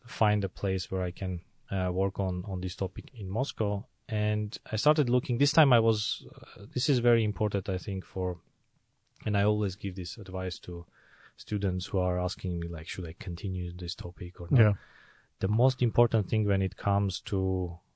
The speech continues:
Speaker 1: P H D level, and also probably in the master's level,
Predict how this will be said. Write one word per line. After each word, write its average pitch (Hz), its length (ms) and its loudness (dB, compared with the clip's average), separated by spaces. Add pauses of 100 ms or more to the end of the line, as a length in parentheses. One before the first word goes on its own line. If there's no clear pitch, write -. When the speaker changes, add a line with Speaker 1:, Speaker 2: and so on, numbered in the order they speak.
(200)
Speaker 1:
P 98 260 0
H 92 180 -2
D 110 140 0
level, 90 640 0 (760)
and 95 360 0
also 95 760 0 (140)
probably 95 320 -2
in 85 60 -6
the 85 60 -6
master's 95 440 -4
level, 87 420 -2